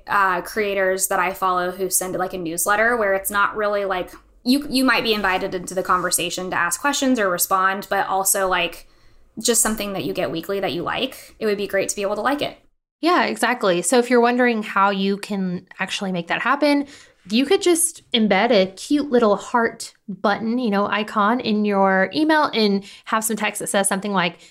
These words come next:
Speaker 2: "Did you enjoy this email?
Speaker 1: Mm-hmm.
Speaker 2: Let me know." You know, click the heart.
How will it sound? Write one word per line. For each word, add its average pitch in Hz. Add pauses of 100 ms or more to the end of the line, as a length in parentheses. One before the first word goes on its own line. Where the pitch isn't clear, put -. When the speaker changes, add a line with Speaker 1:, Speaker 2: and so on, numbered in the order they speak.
(160)
Speaker 2:
"Did 202
you 208
enjoy 196
this 196
email? 240
Speaker 1:
Mm-hmm. 247
Speaker 2:
Let 190
me 220
know." 233 (400)
You 180
know, 185
click 208
the 214
heart. 269